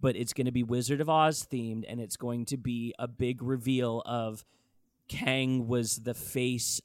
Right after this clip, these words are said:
of, uh, Man Behind the Curtain, and it's gonna be Galactus. I don't know how they're gonna do it, but it's gonna be the biggest rush job to be like,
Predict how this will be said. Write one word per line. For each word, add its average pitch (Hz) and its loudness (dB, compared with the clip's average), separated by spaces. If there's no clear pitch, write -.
of, 117 0
uh, 127 0
Man 117 -2
Behind 110 -6
the 90 -12
Curtain, - -14
and 123 0
it's 113 -4
gonna 113 -4
be 110 -8
Galactus. 104 -10
I 131 2
don't 131 4
know 131 2
how 135 -2
they're 123 -4
gonna 120 -4
do 117 0
it, 160 -2
but 131 4
it's 127 2
gonna 135 2
be 127 4
the 131 4
biggest 135 2
rush 127 0
job 117 -2
to 120 -6
be 123 0
like, 120 -4